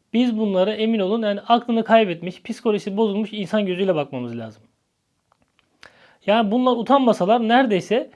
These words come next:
YouTube'da video çekip belki de reklam verecekler yani. Yani hani düşünün bir Mehdi Aleyhisselam gelecek, YouTube'da video çekecek, bir de YouTube'a reklam verecek. Neredeyse bunlar bu şekle gelmişler. Belki de yapıyorlardır, o kadar da bilmiyorum.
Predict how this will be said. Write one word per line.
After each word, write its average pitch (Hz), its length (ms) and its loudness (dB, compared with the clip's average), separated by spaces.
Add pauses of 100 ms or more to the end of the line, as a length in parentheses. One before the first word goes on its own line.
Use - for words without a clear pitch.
(320)
YouTube'da 214 460 -2
video 233 200 -2
çekip 254 340 -4
belki 233 260 2
de 214 240 -6
reklam 214 340 4
verecekler 131 480 -4
yani. - 240 -20 (580)
Yani 220 200 4
hani 214 200 2
düşünün 214 300 -2
bir 214 60 -2
Mehdi 214 260 0
Aleyhisselam 214 440 2
gelecek, 233 440 -2 (640)
YouTube'da 226 380 0
video 202 180 0
çekecek, 277 640 -4
bir 247 60 -6
de 269 40 0
YouTube'a 254 380 2
reklam 240 320 6
verecek. 147 300 0
Neredeyse 240 520 2
bunlar 233 300 0
bu 220 80 -2
şekle 233 280 0
gelmişler. 156 440 0
Belki 262 220 2
de 277 40 -2
yapıyorlardır, 247 560 4
o 165 80 -4
kadar 220 260 0
da 185 100 0
bilmiyorum. 151 380 -4